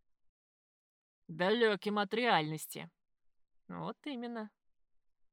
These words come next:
По определённым причинам я не мог сказать об этом Жорке, но решение о подаче заявки на участие в аукционе на право пользования недрами в Салеме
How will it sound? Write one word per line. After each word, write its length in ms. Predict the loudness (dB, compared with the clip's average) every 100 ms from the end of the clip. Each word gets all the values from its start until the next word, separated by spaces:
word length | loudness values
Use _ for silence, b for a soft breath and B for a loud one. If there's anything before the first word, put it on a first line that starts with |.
| -2
По 80 |
определённым 600 | -2 -2 -6 -2 -2 -2 -4
причинам 420 | -6 -6 -6 -6
я 140 | -6
не 80 | -6
мог 180 | -8 -8
сказать 340 | -8 -10 -8
об 120 | -12
этом 180 | -8 -6
Жорке, 420 | -4 -6 -8 -18 -12
но 180 | -10
решение 480 | -6 -6 -4 -4 -4
о 40 | -4
подаче 440 | -6 -6 -8 -8
заявки 480 | -6 -4 -6 -8 -10
на 120 | -8
участие 500 | -8 -8 -10 -8 -10
в 60 | -8
аукционе 560 | -8 -10 -8 -6 -6
на 120 | -6
право 320 | -6 -6 -6 -8
пользования 580 | -8 -8 -8 -10 -8
недрами 460 | -8 -8 -8 -10 -12
в 80 | -14
Салеме 480 | -10 -8 -8 -10